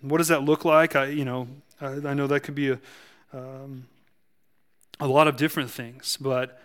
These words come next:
I think it means first that we really remember and dwell on his promises. Uh,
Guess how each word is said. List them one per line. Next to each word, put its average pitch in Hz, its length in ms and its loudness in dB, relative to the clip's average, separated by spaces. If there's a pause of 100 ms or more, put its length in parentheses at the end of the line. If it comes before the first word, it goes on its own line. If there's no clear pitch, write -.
(140)
I 127 80 -4
think 160 200 -4
it 156 120 0
means 156 580 0
first 180 400 0
that 147 100 -2
we 139 100 0
really 156 360 4
remember 151 720 2
and 143 180 -6
dwell 147 340 2
on 135 220 0
his 139 140 -2
promises. 160 640 0
Uh, 131 100 0